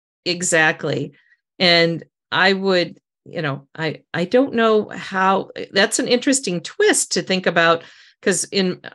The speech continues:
I envisioned it, the one in the center was lit and that the L represented the, the flame. The others hadn't been lit yet, but they were maybe about to be, um,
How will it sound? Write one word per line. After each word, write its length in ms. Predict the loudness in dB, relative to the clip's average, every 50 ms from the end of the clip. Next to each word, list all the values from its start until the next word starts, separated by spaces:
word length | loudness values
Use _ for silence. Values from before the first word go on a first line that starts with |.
| -4
I 260 | 0 2 4 4 4
envisioned 520 | 4 4 2 2 0 -2 -2 -2 -4 -2 0
it, 160 | -2 0 0
the 80 | -2 -2
one 200 | -2 -2 -2 -2
in 100 | -4 -4
the 80 | -4
center 440 | -4 -2 -2 -2 -2 -2 -2 -4 -4
was 260 | -2 -4 -4 -4 -4
lit 440 | -6 -6 -6 -6 -10 -14 -16 -20 -20 _ _ _ -8
and 160 | -4 0 2 2
that 140 | 2 2
the 220 | 2 0 0 2 2
L 360 | 2 2 2 2 0 -4 -8 -10
represented 640 | -6 -4 -4 -4 -4 -6 -4 -2 -2 -2 -2 -4 -2
the, 200 | -4 -4 -4 -4
the 100 | -8 -8
flame. 520 | -8 -4 -2 -2 0 0 0 0 -2 -2 -4 _ _ _ _ _ -20 -20 _ _ -6
The 160 | -4 0 2
others 340 | 2 2 2 2 0 0 -2
hadn't 360 | -2 -4 -4 -4 -6 -8 -8
been 200 | -6 -6 -4 -4
lit 300 | -4 -2 -2 -4 -4 -4
yet, 320 | -6 -8 -6 -6 -8 -10 _
but 180 | -10 -10 -6 -2
they 120 | -2 -2 -2
were 320 | 0 0 -2 -2 -2 _ _ _
maybe 340 | -6 -2 -2 -2 0 0 -2
about 420 | -2 -2 0 2 2 2 2 0 -2
to 100 | -8 -8
be, 400 | -8 -12 -14 -12 -12 -14 -14 _ _ _ _ _ _ _ _ _ _ _ _ _ -6
um, 500 | -2 2 2 4 4 4 2 0 -4 -6